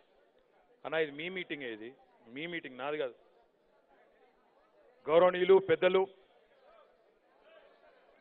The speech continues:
ఈరోజు కాదు, తెలంగాణ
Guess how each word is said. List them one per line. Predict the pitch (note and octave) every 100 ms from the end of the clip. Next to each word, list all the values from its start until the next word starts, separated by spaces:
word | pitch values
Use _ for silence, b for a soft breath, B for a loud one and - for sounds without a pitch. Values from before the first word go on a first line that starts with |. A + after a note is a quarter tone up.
| B2
ఈరోజు | E3+ F#3+ E3+ F3+
కాదు, | F3 G3+ - - - - - _ - - - _ _ - - _ -
తెలంగాణ | C#3+ F#3 G3 F#3+